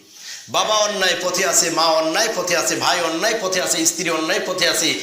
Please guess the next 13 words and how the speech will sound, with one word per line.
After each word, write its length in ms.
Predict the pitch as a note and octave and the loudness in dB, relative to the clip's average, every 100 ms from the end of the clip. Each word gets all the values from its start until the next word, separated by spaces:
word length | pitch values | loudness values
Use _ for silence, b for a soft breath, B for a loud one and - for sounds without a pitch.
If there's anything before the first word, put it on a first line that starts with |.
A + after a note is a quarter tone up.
| B B | B B
একজন 280 | C3+ - B2+ | 0 0 0
প্রতিবেশী 420 | A3 A3 F#3 F#3 | -2 0 2 2
অন্যায় 340 | F#3+ F3 F3+ F3+ | 2 0 0 0
পথে 220 | E3 E3 | 0 0
আছে, 220 | D#3 E3 | 2 0
দশটা 400 | C3 D#3 D#3 D#3 | 0 0 0 0
মিনিট 300 | D3 D3 C#3+ | 0 0 0
সময় 520 | - C3 D#3 G#3+ B3+ B3+ B B | 0 0 2 2 0 -4 B B
আপনি 240 | D3 D#3 F3+ F3+ | -2 -2 -2 2
টার্গেট 440 | F#3 F#3+ A#3+ - | 2 2 -2 -2
করে 160 | G3 F3 | -2 0
তাকে 260 | D#3+ D#3+ | 0 0
ধরেন, 340 | D#3+ C3 C3+ | -2 0 0